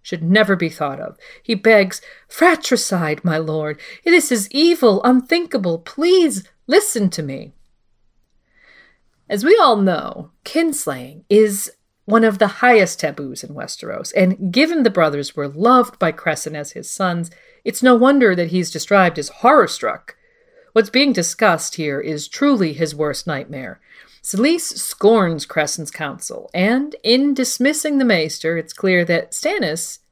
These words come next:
is intrigued by his wife's suggestion. As Cressen struggles to the stairs, barely able to stand erect, he begs Pylos to help him in another sad moment.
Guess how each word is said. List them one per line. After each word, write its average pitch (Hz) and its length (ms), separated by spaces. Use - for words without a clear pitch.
is 170 160
intrigued 165 720
by 160 140
his 175 160
wife's 135 260
suggestion. - 720
As 170 160
Cressen 247 420
struggles 190 500
to 156 100
the 143 40
stairs, 202 640
barely 220 380
able 156 300
to - 120
stand 143 360
erect, 135 420
he 170 100
begs 196 240
Pylos 147 720
to - 100
help 170 380
him - 200
in 170 100
another 143 380
sad 127 380
moment. 147 500